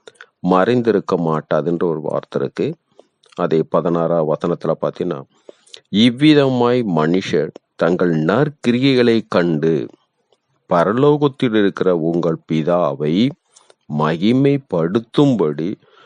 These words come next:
உங்க வெளிச்சம் அவர்கள் முன்பாக பிரகாசிக்க கடவது." தேவன் இந்த பூமியில நம்ம சிருஷ்டித்தது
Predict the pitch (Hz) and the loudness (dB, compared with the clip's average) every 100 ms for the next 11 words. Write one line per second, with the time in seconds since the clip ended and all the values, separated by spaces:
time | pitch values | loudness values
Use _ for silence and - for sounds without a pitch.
0 | _ _ 92 107 107 98 76 90 113 156 | _ _ 0 2 4 0 2 2 2 0
1 | 143 - 80 - - - _ _ - 87 | -2 -2 -2 -4 -16 -20 _ _ -2 2
2 | 92 92 87 80 82 101 131 143 120 101 | 2 2 0 0 0 0 0 0 0 0
3 | 87 101 - 80 78 98 104 - 87 - | -4 -6 -4 -2 0 0 -2 -4 -8 -4
4 | 95 - 76 71 67 60 67 64 _ _ | -4 -2 -6 -6 -6 -6 -10 -10 _ _
5 | _ _ _ _ _ _ _ _ _ _ | _ _ _ _ _ _ _ _ _ _
6 | _ _ _ _ _ _ _ _ _ _ | _ _ _ _ _ _ _ _ _ _
7 | _ _ _ _ - 101 98 104 101 95 | _ _ _ _ -12 -4 0 0 0 -4
8 | 90 82 76 95 95 95 92 82 65 62 | -4 -6 -6 -6 -4 -4 -4 -6 -8 -14
9 | _ _ _ _ _ _ _ _ _ _ | _ _ _ _ _ _ _ _ _ _
10 | _ _ _ _ _ _ - 80 76 73 | _ _ _ _ _ _ -18 -14 -12 -12
11 | - 82 - 95 - 80 | -12 -14 -10 -8 -8 -8